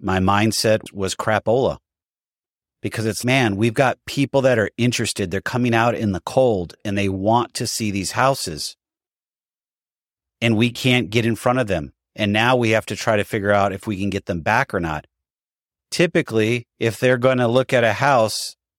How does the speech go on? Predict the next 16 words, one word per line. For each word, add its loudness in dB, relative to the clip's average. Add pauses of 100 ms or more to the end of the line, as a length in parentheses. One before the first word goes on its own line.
(140)
they 2
wanna 2
do 0
it 4
on 0
their 0
time. -2 (1800)
But 0 (500)
are 2
they 2
gonna 2
be 0
able 0
to 0
come -2
back? -2